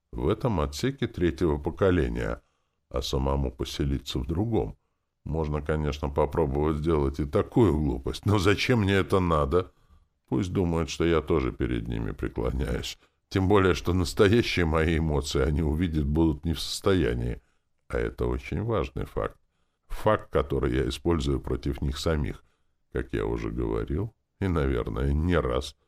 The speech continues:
все эти одарённые, привыкшие пользоваться своими ощущениями и чувствами,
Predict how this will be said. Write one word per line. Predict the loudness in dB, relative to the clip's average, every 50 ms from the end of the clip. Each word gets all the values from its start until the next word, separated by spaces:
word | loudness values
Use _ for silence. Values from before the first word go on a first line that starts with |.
| _ _ _ _ _ _ _
все | -12 -10 -4 -2 -2
эти | -2 0 -2 -2 -2 0 0
одарённые, | 0 0 0 0 0 0 0 0 0 0 -2 -4 -4 -6 -8 -6
привыкшие | -2 0 0 2 0 0 -2 -2 -2 -2 -2
пользоваться | 0 0 0 0 0 0 -4 -4 -4 -6 -8 -10 -8
своими | -4 -2 0 0 0 0 -2 -4
ощущениями | -6 -6 -8 -6 -8 -10 -8 -6 -4 -2 -2 -2 -2 -2 -4 -6 -6 -6 -6
и | -6 -6
чувствами, | -6 -6 -6 -6 -6 -4 -6 -4 -4 -4 -6 -8